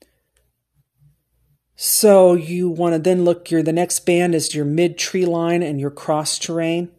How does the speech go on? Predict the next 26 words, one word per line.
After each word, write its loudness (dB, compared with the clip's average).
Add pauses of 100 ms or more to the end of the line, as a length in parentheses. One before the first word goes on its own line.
(360)
So -2
you're 2
looking -2
at -4
fields 0
and -8
cultivated -2
meadows, 0 (260)
uh, -6
grazing 0
grounds, -4 (360)
uh, -4
scree 0
or -6
rock -2
slags, -2 (500)
uh, -4
rock -2
field, -6
scree -4
field, -4 (600)
uh, 2
stones 0
or -8
lava -2
fields, -6